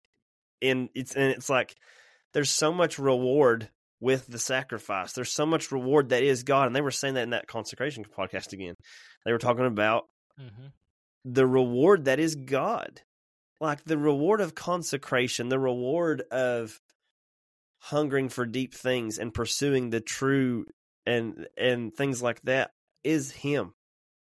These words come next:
Speaker 1: He is our portion. He is our reward. We are His reward. It's like, why, why is it not enough for Him to be our only reward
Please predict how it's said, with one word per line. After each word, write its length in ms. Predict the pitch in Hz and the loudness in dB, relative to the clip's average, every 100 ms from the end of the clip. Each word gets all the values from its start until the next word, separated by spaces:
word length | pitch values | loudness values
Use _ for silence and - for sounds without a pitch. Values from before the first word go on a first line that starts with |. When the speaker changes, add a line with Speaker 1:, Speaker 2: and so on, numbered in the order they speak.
| _ _ _ _ - | _ _ _ _ -8
Speaker 1:
He 320 | 135 156 147 | -2 0 2
is 160 | 139 | 4
our 160 | 127 110 | 4 2
portion. 420 | - 127 - 87 - - - | 4 2 2 -8 -12 -20 -2
He 280 | 135 156 | 2 4
is 120 | 147 127 | 4 4
our 160 | 123 | 4
reward. 520 | 117 113 127 113 87 - - | 4 2 0 0 -2 -6 -4
We 200 | 127 156 | 0 2
are 100 | 147 | 2
His 240 | 156 190 | 2 0
reward. 460 | 131 117 107 95 85 _ - - - | 2 0 2 -2 -4 _ -20 -18 -6
It's 160 | 151 156 | 0 0
like, 160 | 139 | 0
why, 460 | 127 131 170 180 170 - - _ | 2 2 4 2 -2 -8 -20 _
why 240 | - 156 220 | 0 4 4
is 120 | 226 | 4
it 120 | 208 | 2
not 160 | 180 170 | 2 4
enough 480 | 147 160 170 139 | 4 6 6 4
for 300 | - - 147 | 0 -6 -4
Him 240 | 127 175 185 | 0 -2 -2
to 100 | 151 | -2
be 160 | 147 | 2
our 180 | 139 131 | 6 6
only 260 | 131 151 147 | 6 2 0
reward 600 | 123 120 160 156 120 | 0 0 4 4 4